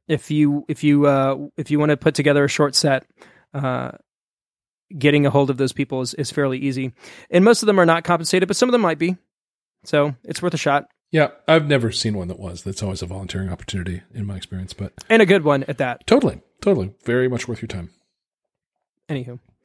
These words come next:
Speaker 2: And a low-pressure gig, 'cause,
Speaker 1: Yeah.
Speaker 2: you know.
Speaker 1: The ones that are there can't hear.
Speaker 2: Yeah, and they're just happy to have you there doing something at 'em.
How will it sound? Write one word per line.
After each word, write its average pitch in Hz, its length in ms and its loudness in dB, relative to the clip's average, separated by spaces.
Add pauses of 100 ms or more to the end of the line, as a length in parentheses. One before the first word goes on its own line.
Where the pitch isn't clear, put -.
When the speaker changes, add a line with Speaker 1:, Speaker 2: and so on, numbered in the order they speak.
(200)
Speaker 2:
And 180 100 6
a 175 40 8
low-pressure 170 440 6
gig, 123 260 -4
'cause, - 380 -8 (200)
Speaker 1:
Yeah. 190 180 4 (220)
Speaker 2:
you 120 100 -12
know. 98 180 -12 (1300)
Speaker 1:
The 151 120 -4
ones 151 160 0
that 160 100 6
are 151 80 4
there 151 400 0 (160)
can't 147 220 -2
hear. 151 320 -6
Speaker 2:
Yeah, 156 280 4
and 131 140 2
they're 131 80 2
just 139 200 -2
happy 135 260 0
to 120 240 2 (340)
have 123 160 0
you 127 80 4
there 123 180 6
doing 127 220 2
something 101 240 -2
at 98 140 -2
'em. 90 180 -10